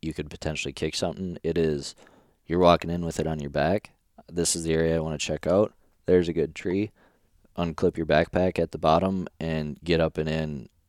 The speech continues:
and you're ready to go. If it's, you know, if it's public land too,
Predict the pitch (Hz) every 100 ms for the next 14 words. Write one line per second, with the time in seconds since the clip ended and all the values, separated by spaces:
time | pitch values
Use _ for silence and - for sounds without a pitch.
0 | _ 80 76 73 71 58 65 50 50 _
1 | _ _ _ - _ _ 90 85 82 -
2 | - _ 95 80 80 - - - 110 98
3 | 87 80 78 - 95 85 80